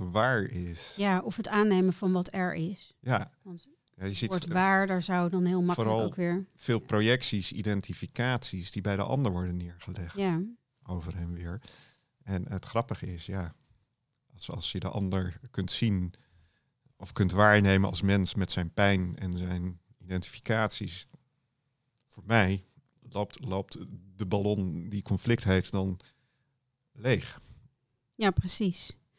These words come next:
Speaker 2: Ja, en niet alleen de ander zien, maar ook jezelf
Speaker 1: Ja,
Speaker 2: zien.
Speaker 1: nou, vooral
Speaker 2: Dus je
Speaker 1: ook
Speaker 2: eigen
Speaker 1: dat, ja.
Speaker 2: kwetsbaarheid daarin
Speaker 1: Ja.
Speaker 2: ook ervaren van, oh ja, nu ben ik even uit contact, want kennelijk vind ik nu iets spannend.
Speaker 1: Ja.
Speaker 2: Oh, wat kan ervoor zorgen dat ik weer terug in contact kom?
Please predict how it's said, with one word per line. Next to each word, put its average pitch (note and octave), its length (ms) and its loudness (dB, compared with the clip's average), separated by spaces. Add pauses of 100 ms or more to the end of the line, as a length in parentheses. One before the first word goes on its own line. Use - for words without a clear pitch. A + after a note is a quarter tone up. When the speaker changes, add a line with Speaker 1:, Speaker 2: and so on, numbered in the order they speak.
(220)
Speaker 2:
Ja, A3 160 2
en B3 100 10
niet C4+ 200 10
alleen G#3 240 8
de F#3 100 4 (100)
ander C4 340 12
zien, G3 440 10
maar A3 220 4
ook A3+ 120 6
jezelf G3 420 4
Speaker 1:
Ja, A2+ 120 6
Speaker 2:
zien. E3+ 380 2
Speaker 1:
nou, G#2+ 260 8
vooral - 220 2
Speaker 2:
Dus G2+ 80 4
je G#2 60 2
Speaker 1:
ook - 60 0
Speaker 2:
eigen G#2+ 160 4
Speaker 1:
dat, G3+ 80 0
ja. B2 60 0
Speaker 2:
kwetsbaarheid F3 560 4
daarin F3 240 4
Speaker 1:
Ja. F#3 100 6
Speaker 2:
ook F3+ 120 0
ervaren E3+ 540 0
van, G#3 260 -6
oh G#3+ 100 2
ja, E3+ 220 2 (380)
nu F#3+ 180 4
ben F#3 140 6
ik F3+ 100 4
even F#3+ 240 0
uit F#3+ 160 -2
contact, G3 440 2
want E3+ 180 0
kennelijk F3+ 360 2
vind F#3 200 0
ik F#3 80 -10
nu F#3+ 100 4
iets F#3+ 200 2
spannend. F#3 520 2 (140)
Speaker 1:
Ja. F#3 300 4
Speaker 2:
Oh, F3+ 80 2
wat F#3 340 0
kan G3+ 160 0
ervoor F#3+ 220 0
zorgen G3+ 300 -2
dat F#3 100 -10
ik - 60 -20
weer F3+ 120 -4
terug F#3+ 240 -4
in G3+ 160 -2
contact A3+ 480 -2
kom? C4 380 2